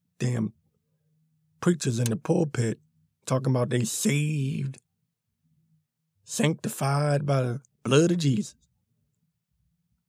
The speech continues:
And they, you know, they act like they don't do no wrong. A righteous man's, uh, falls seven times. Seven being the number of completion.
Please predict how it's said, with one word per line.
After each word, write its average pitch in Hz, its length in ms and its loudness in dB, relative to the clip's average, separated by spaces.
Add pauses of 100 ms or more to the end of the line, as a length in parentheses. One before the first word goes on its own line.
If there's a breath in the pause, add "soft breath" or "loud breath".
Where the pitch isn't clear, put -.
(2000)
And 117 160 0
they, 123 220 0 (100)
you 139 140 2
know, 120 100 2
they 120 120 2
act 131 180 2
like 127 160 2
they 127 100 2
don't 120 180 0
do 127 100 0
no 123 160 2
wrong. 147 360 -2 (3000)
A - 60 -8
righteous 135 400 0
man's, 120 400 -4 (760)
uh, 110 340 -4 (420)
falls 120 360 -4
seven 120 300 -2
times. 151 500 -4 (800)
Seven 120 400 -2
being 113 180 -2
the 110 80 -4
number 110 240 -2
of 104 140 -10
completion. 143 580 -6